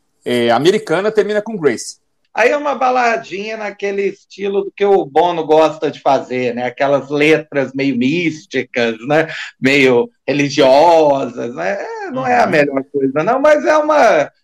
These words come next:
Speaker 2: é uma faixa digna, né? Pra, pra encerrar ali. E foi, foi um, um disco de comeback poderosíssimo, porque o U dois tinha vindo de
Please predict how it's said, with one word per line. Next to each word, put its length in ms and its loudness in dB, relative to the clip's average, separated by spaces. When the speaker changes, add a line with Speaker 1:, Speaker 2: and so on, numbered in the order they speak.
Speaker 2:
é 80 -6
uma 220 -2
faixa 400 0
digna, 540 -4
né? 200 -2
Pra, 560 2
pra 160 -2
encerrar 640 0
ali. 260 -4
E 200 -2
foi, 920 2
foi 220 -2
um, 460 -8
um 80 -8
disco 960 -2
de 140 -8
comeback 760 -2
poderosíssimo, 1160 0
porque 580 2
o 80 4
U 260 4
dois 880 2
tinha 280 0
vindo 600 -8
de 500 2